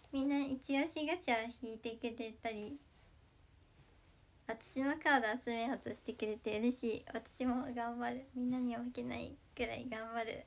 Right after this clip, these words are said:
<laughs> スプラトゥーンは武器何使ってましたか？この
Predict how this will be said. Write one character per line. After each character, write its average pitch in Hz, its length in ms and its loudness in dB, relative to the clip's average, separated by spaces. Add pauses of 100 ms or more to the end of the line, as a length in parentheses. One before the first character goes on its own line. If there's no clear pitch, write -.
<laughs> - 600 6 (1300)
ス - 220 -16
プ 285 80 4
ラ 311 140 4
ト 320 100 -6
ゥ 381 80 4
ー 349 120 6
ン - 20 2
は - 0 -
武 277 160 2
器 247 340 0 (340)
何 277 300 2
使 - 220 -8
っ - 20 -10
て 226 160 -10
ま 233 140 -4
し 247 80 -6
た 247 100 -8
か？ 208 260 -4 (1200)
こ 247 80 -2
の 226 340 -4